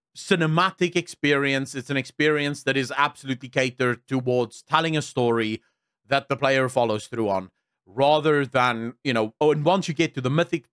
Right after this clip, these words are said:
version of it, most of that shit goes away and you just have the cool dungeon without all of the cutscenes and all of the, like, minutia.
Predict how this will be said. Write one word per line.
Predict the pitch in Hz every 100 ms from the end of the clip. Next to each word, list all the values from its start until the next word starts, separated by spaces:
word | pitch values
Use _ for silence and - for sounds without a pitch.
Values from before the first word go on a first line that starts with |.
| _
version | 139 135 117 120
of | 107
it, | 107 - _ _ _ _ _
most | 143 156 165 160
of | 151 143
that | 135 -
shit | 135
goes | 135 127 120
away | 123 123
and | 117
you | 113
just | 117 113
have | 123 120
the | 123
cool | 120 127 120
dungeon | 120 113 110 107 104
without | 110 110 110
all | - 113
of | 104
the | 98
cutscenes | - 101 - 98 95
and | 101
all | 98 98
of | -
the, | 98 92 _ _ _ -
like, | 113 -
minutia. | 117 120 127 127 135